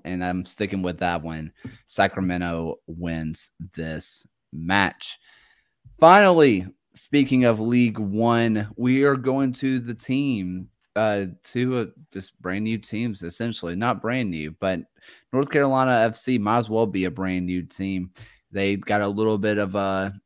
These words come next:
they got a little bit of a rest after their high-flying offense refused to score a goal versus Lexington, who kinda got off the field and they, you know, looked pretty good at times, and then decide,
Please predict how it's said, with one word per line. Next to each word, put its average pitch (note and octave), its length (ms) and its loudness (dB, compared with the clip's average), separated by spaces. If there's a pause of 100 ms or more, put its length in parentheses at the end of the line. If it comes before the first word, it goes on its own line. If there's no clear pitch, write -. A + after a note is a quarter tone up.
they G2+ 120 -6
got G#2+ 140 0
a G2+ 40 0
little G#2+ 180 0
bit G#2+ 140 0
of G2+ 80 -4
a G#2 80 -2
rest G#2 440 0
after G2 600 -4 (320)
their G2+ 300 0
high-flying G#2 640 0
offense G2+ 500 -2
refused G2 440 -6
to F#2 60 -10
score G2 380 -4
a F#2 80 -8
goal G#2 440 0 (300)
versus G#2 360 -4
Lexington, G#2+ 680 -2
who A#2 400 0 (300)
kinda F3+ 240 0
got C3 120 4
off A#2 280 4
the G#2 100 -6
field A#2 500 -2
and F#2 220 -2
they, G#2 380 -4
you A2 80 -4
know, G#2 160 -2
looked A2+ 340 -2
pretty C#3 180 -2
good C3+ 220 -2
at - 140 -6
times, F#2+ 380 -6
and G#2+ 80 -4
then A2 60 -4
decide, A2 460 0